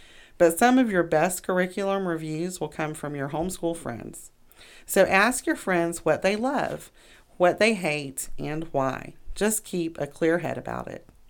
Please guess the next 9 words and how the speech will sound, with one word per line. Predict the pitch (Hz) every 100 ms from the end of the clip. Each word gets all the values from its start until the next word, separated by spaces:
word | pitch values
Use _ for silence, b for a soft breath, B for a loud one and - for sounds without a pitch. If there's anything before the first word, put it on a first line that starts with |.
| - - - - - - b b - _ _ _ B B B B B -
Also, | 240 285 277 175 160 160 165
be | 226
certain | 240 - 180 175 180
to | 180
look | 160 160
at | 160
curriculum | - 147 156 208 208 220
vendors' | 202 160 165 180 180
websites | 135 131 - 139 143 - -